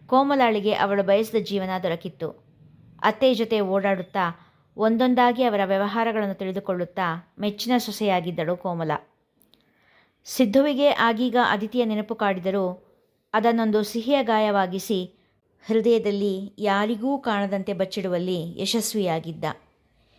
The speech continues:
ಏಕಾಂತದ ಮೌನ ಗರ್ಭದಲ್ಲಿ ಒಮ್ಮೊಮ್ಮೆ ಅದಿತಿಯ ನೆನಪು ಹಸಿರಾದರೂ ಅದೆಂದೂ ಕಿಚ್ಚಾಗಿ ತನ್ನ ಬಾಳಾಗಲಿ ಅದಿತಿಯ ಬಾಳಾಗಲಿ ಅದರಿಂದ ನ-, ನಲುಗದಂತೆ ಎಚ್ಚರ ವಹಿಸಿದ್ದ.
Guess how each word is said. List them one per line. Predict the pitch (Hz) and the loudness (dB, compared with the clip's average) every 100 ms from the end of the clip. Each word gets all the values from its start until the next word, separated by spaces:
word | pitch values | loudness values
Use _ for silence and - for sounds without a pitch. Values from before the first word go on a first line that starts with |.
| _ - _ - | _ -20 _ 2
ಏಕಾಂತದ | 220 226 240 233 226 214 208 | 4 4 2 2 0 0 0
ಮೌನ | 208 220 226 | 0 -2 0
ಗರ್ಭದಲ್ಲಿ | 208 190 202 202 196 | 0 0 0 0 0
ಒಮ್ಮೊಮ್ಮೆ | 190 190 196 190 190 | -2 -2 -2 -2 -2
ಅದಿತಿಯ | - 196 208 214 | -2 -4 -2 -2
ನೆನಪು | 190 185 - | -2 -4 -4
ಹಸಿರಾದರೂ | 190 190 180 202 180 180 185 175 175 _ _ _ _ _ _ _ | -6 -4 -4 -2 -2 -2 -2 -2 -6 _ _ _ _ _ _ _
ಅದೆಂದೂ | 214 214 220 247 277 | 2 4 4 4 0
ಕಿಚ್ಚಾಗಿ | - 214 - 233 220 208 196 | -4 -8 -2 -2 0 -2 -4
ತನ್ನ | 202 208 240 | -4 -2 0
ಬಾಳಾಗಲಿ | 226 208 180 180 185 185 185 | 2 2 2 0 -2 -2 -2
ಅದಿತಿಯ | - 196 226 247 220 | -4 -6 -4 0 0
ಬಾಳಾಗಲಿ | 190 185 185 180 180 180 | 0 0 0 -2 -4 -6
ಅದರಿಂದ | - 190 185 180 180 175 | -4 -2 -2 -2 -4 -4
ನ-, | 175 175 - | -4 -6 -8
ನಲುಗದಂತೆ | 185 196 214 202 180 175 185 165 | -6 -2 0 0 -2 -2 -2 -4
ಎಚ್ಚರ | - - 185 - 196 | -6 -12 -8 -4 -2
ವಹಿಸಿದ್ದ. | 175 170 165 170 151 | -2 -4 -4 -8 -8